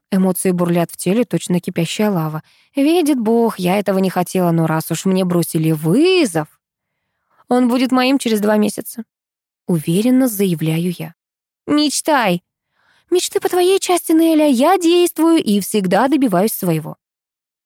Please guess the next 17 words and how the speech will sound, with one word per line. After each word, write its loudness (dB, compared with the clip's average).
«Этого -2
никогда 0
не 2
случится», -2
с -18
холодной -2
злостью -4
отвечает -4
Таня. -10
«У 0
вас 0
билеты 0
в -10
первый 0
ряд, -2
девочки, 0
наслаждайтесь». 0